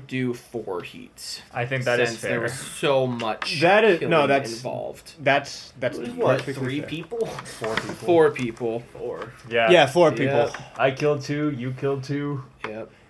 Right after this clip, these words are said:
Speaker 3: And I killed none.
Speaker 4: You killed, you killed
Speaker 1: You
Speaker 4: two. I
Speaker 1: killed
Speaker 4: killed
Speaker 1: three,
Speaker 4: one.
Speaker 1: you killed
Speaker 2: Oh,
Speaker 1: one.
Speaker 2: I killed three.
Speaker 1: Yeah,
Speaker 2: I know.
Speaker 1: he killed the other guy upstairs.
Speaker 2: Yeah, I killed
Speaker 4: Oh, you killed both of them upstairs?
Speaker 2: Yeah.
Speaker 4: Uh,
Speaker 1: Yeah.
Speaker 4: I thought you only killed the one.
Speaker 3: No, I killed both.
Speaker 1: Killed both of them.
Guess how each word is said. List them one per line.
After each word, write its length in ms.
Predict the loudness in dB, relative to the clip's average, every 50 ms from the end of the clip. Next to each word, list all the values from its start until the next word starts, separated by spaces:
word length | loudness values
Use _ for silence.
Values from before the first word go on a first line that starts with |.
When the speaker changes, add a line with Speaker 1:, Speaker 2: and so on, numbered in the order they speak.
| _ _ -2
Speaker 3:
And 100 | 2 2
I 100 | 2 4
killed 220 | 6 6 6 6
none. 340 | 8 8 8 8 6 2 -6 -12 -18 _ _ _ _ _
Speaker 4:
You 180 | -10 -10 -10 -10
killed, 400 | -6 -4 -2 -2 -2 -4 -8 -12
you 140 | -14 -14 -14
killed 320 | -10 -6 -6 -6 -6 -6 -2
Speaker 1:
You 180 | 2 2 2
Speaker 4:
two. 40 | 2
I 40 | 4
Speaker 1:
killed 180 | 4 2 4 4
Speaker 4:
killed 120 | 0 -6 -6 -6
Speaker 1:
three, 300 | -4 -2 0 0 0 -2
Speaker 4:
one. 80 | -2
Speaker 1:
you 100 | -2 4
killed 140 | 8 10 10
Speaker 2:
Oh, 140 | 12 10 10 10 8 8
Speaker 1:
one. 100 | 8 8
Speaker 2:
I 180 | 6 4 4 2
killed 360 | -2 0 2 2 2 2 -4
three. 360 | -8 -8 -6 -4 -4 -4 -6 -6 -14 -6
Speaker 1:
Yeah, 180 | -4 0 2
Speaker 2:
I 60 | 2 6
know. 260 | 8 8 8 8 8
Speaker 1:
he 60 | 8
killed 180 | 6 4 4 2
the 120 | 2 0
other 160 | 2 2 0 0
guy 180 | -2 -4 -4
upstairs. 480 | -4 -8 -10 -12 -12 -12 -12 -14 -16 -18 -8 -8 -8 -8 -8 _ _ _ _ _ _ _ -20 -20 -20 _ _ _ _ _ _ 2
Speaker 2:
Yeah, 160 | 6 6 8
I 100 | 8 6
killed 460 | 2 2 2 2 2 2 0 -8 -12 -14 -14 -14 -10 -6
Speaker 4:
Oh, 80 | -4 -4
you 120 | -4 -4
killed 200 | -4 -6 -6 -6 -8
both 160 | -14 -14 -14
of 80 | -12 -12
them 120 | -12 -10
upstairs? 140 | -12 -8 -2 0
Speaker 2:
Yeah. 440 | 0 0 0 -2 -6 _ _ -10 -6
Speaker 4:
Uh, 40 | -4
Speaker 1:
Yeah. 140 | -4 -4 -4
Speaker 4:
I 80 | -4
thought 160 | -4 -4 -2 -2
you 60 | -2
only 120 | -4 -8
killed 220 | -10 -10 -12 -12 -12
the 60 | -16
one. 280 | -18 -16 -14 -6 0
Speaker 3:
No, 100 | 2 4 6 6 6 6
I 40 | 4
killed 240 | 2 0 -2 -2 -2
both. 580 | -4 -6 -6 -8 -12 -20 -20 -18 -18 -18 -18 -18 -20 _ _
Speaker 1:
Killed 200 | 4 4 4 6
both 220 | 8 6 6 6 2
of 80 | -2
them. 220 | -4 -4 -4 -4